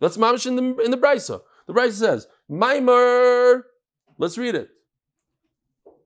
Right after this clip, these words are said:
V'hanayro, bei midas atzmo, bei midas avia.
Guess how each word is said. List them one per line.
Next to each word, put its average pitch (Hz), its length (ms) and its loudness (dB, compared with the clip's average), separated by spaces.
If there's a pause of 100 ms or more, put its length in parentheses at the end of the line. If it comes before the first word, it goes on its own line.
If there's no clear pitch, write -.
(320)
V'hanayro, 196 720 0
bei 240 140 0
midas 196 300 -4
atzmo, 202 580 -4
bei 220 100 0
midas 202 320 -4
avia. 127 680 -6